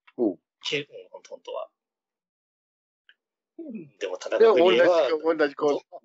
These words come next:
Speaker 2: 田中邦衛は、どう、どこでこ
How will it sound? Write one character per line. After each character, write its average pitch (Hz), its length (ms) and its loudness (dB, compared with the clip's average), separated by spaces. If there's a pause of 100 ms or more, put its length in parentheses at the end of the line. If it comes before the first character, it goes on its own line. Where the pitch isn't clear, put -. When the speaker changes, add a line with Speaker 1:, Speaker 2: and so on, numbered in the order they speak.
(120)
Speaker 2:
田 127 140 -18
中 127 400 -14
邦 131 140 -20
衛 120 380 -16
は、 113 200 -8 (1400)
ど - 80 -12 (200)
う、 - 80 -20
ど 104 100 -14
こ 123 120 -10
で 110 120 -4
こ - 160 -20